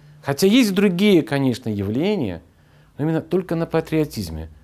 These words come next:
мы можем доказать, что мы сильные, умеющие и знающие. Именно только так мы можем строить нашу могучую Республику Беларусь.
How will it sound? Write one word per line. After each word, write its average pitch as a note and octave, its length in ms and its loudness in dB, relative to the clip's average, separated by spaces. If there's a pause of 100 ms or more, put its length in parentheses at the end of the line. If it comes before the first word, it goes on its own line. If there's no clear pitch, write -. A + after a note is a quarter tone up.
(280)
мы G#2+ 80 -6
можем G#2+ 360 -4
доказать, F#2+ 640 -4 (720)
что - 240 -10
мы F2+ 120 -4
сильные, A#2 600 -2 (880)
умеющие F2 760 -4 (320)
и G#2+ 100 -6
знающие. F#2 720 -10 (920)
Именно F#3 320 -2
только F#3 340 0
так C3+ 540 -2 (380)
мы A2 100 -6
можем G2+ 260 -4
строить C3+ 580 -8 (440)
нашу F#2 280 -8
могучую E2 600 -10 (120)
Республику G2 500 -16
Беларусь. D#2 460 -16